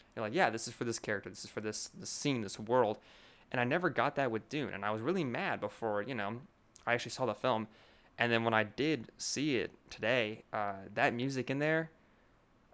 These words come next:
oh my gosh, it is out of this world, like, you know, pun intended, because I, I never f-, once felt like I was listening to a, a human orchestral soundtrack. This felt like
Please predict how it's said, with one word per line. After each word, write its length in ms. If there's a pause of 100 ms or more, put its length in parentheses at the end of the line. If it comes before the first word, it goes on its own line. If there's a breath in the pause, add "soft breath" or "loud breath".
oh 140
my 200
gosh, 440 (140)
it 120
is 300 (400)
out 160
of 60
this 160
world, 340 (300)
like, 180
you 100
know, 80
pun 300
intended, 480
because 280 (1040 soft breath)
I, 100 (100)
I 100
never 280
f-, 120
once 300
felt 180
like 140
I 80
was 160
listening 320
to 180
a, 240
a 60
human 760
orchestral 420
soundtrack. 460
This 200
felt 280
like 220